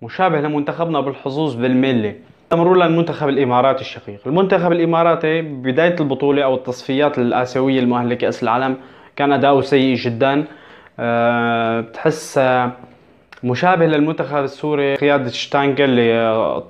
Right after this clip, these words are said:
طلعنا وقتها من كأس آسيا من دور المجموعات، وكان أداء هزيل جدا للمنتخب. المنتخب الإماراتي كان مشابه للمنتخب السوري ب-، أو ببداية التصفيات. المنتخب الإماراتي شفناه عم يغير، عم، المنتخب الإماراتي طبعا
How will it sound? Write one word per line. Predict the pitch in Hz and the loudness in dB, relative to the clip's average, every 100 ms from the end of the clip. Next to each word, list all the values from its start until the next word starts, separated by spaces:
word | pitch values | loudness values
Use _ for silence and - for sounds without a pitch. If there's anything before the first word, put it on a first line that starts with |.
| - | -2
طلعنا | 135 131 | 0 2
وقتها | 127 127 127 | 0 0 0
من | 120 113 110 110 | 2 0 -2 -2
كأس | 123 120 123 | -2 -2 -2
آسيا | 120 - 123 | -4 -4 -4
من | 113 | -2
دور | 120 120 | -2 0
المجموعات، | 117 110 117 123 131 | -2 -2 0 0 0
وكان | 131 123 120 | 0 0 0
أداء | 123 135 117 | 2 2 0
هزيل | 117 127 117 | 0 0 0
جدا | 113 123 131 | -2 0 2
للمنتخب. | 120 113 123 123 131 139 147 - - - - - - _ - | 2 0 -2 -2 -4 -2 -4 -6 -20 -20 -20 -20 -20 _ -6
المنتخب | 131 135 175 185 180 | 0 2 4 4 4
الإماراتي | 180 175 175 180 170 | 4 4 4 2 0
كان | 151 | -2
مشابه | 151 147 180 156 | -2 2 2 2
للمنتخب | 135 127 123 123 117 | 0 0 -2 -4 -8
السوري | 113 - 117 113 | -12 -8 -6 -4
ب-، | 113 107 110 135 | -4 -4 0 2
أو | |
ببداية | 123 123 123 120 127 | 2 2 2 2 0
التصفيات. | - 123 - 110 98 - _ _ _ _ _ _ - _ _ _ _ - | -8 -10 -8 -10 -10 -14 _ _ _ _ _ _ -20 _ _ _ _ -8
المنتخب | 123 160 190 180 175 | 0 2 4 4 4
الإماراتي | 180 175 180 190 156 | 6 4 4 2 -2
شفناه | 147 - 190 | -4 0 2
عم | 143 131 | 4 2
يغير، | 131 143 131 127 | 2 2 2 2
عم، | 110 123 | 0 0
المنتخب | 127 117 147 | -2 -2 0
الإماراتي | 143 135 139 151 151 127 | 2 4 4 2 2 0
طبعا | 127 | 2